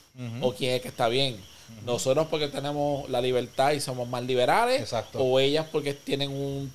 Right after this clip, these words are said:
Speaker 2: tape y tienen otro estilo de vida.
Speaker 1: Exacto.
Speaker 2: Y al fin y al cabo, pues, nunca
Speaker 1: Para
Speaker 2: vamos a
Speaker 1: ellos
Speaker 2: saber.
Speaker 1: están bien, porque por religión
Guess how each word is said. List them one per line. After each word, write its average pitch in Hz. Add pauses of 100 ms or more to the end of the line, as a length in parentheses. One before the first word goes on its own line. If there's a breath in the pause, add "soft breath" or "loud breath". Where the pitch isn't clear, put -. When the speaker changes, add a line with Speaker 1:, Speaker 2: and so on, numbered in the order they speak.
Speaker 2:
tape 135
y 123
tienen 127
otro 131
estilo 123
de 110
vida. 95 (160)
Speaker 1:
Exacto. 92
Speaker 2:
Y 120
al 113
fin 120
y 113
al 120
cabo, 185
pues, 120 (680)
nunca 123
Speaker 1:
Para 139
Speaker 2:
vamos 143
a -
Speaker 1:
ellos 156
Speaker 2:
saber. 180
Speaker 1:
están 202
bien, 196
porque 165
por 156
religión 202